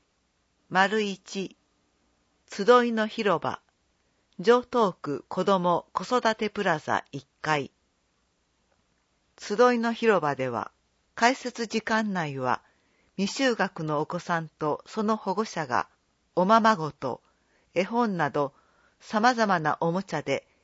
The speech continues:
いつでも楽しく遊べます。月齢の近いお子さんのいる保護者同士が交流するきっかけとなる催しを、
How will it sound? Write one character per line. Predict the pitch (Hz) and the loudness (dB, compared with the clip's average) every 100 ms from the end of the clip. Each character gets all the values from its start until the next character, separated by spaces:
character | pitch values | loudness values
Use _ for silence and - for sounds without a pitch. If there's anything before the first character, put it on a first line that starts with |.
| _ _ _ - | _ _ _ -6
い | 226 | -4
つ | 226 | 0
で | 196 | 2
も | 170 170 | 2 0
楽 | 190 196 | 0 -2
し | 233 - | -4 -6
く | 151 139 | -2 -2
遊 | - 151 | -2 -2
べ | 139 | -2
ま | 131 131 | -4 -6
す。 | - - _ _ _ _ _ _ _ _ _ _ _ _ 151 | -10 -20 _ _ _ _ _ _ _ _ _ _ _ _ -2
月 | 202 - 233 | -2 0 4
齢 | 233 226 | 4 4
の | 220 | -2
近 | - - 226 | -4 0 2
い | 202 160 | 2 0
お | 170 | -2
子 | 190 | -2
さ | 208 185 | 0 0
ん | 175 | 2
の | 175 | 0
い | 165 | 0
る | 165 170 | 0 0
保 | 190 | 2
護 | 208 | 0
者 | 240 226 | 2 0
同 | 220 202 | 2 0
士 | - 156 | -2 -4
が | 151 - | -4 -2
交 | 185 208 | 2 4
流 | 202 202 | 4 0
す | - 185 | -2 -2
る | 185 | -2
き | - 185 | -4 -10
っ | |
か | - 214 | -6 -6
け | 226 | -4
と | 214 208 | -4 0
な | 208 | 0
る | 185 | -2
催 | 147 139 160 175 | -4 0 2 2
し | 170 - 170 | 0 -8 -2
を、 | 160 151 | 0 0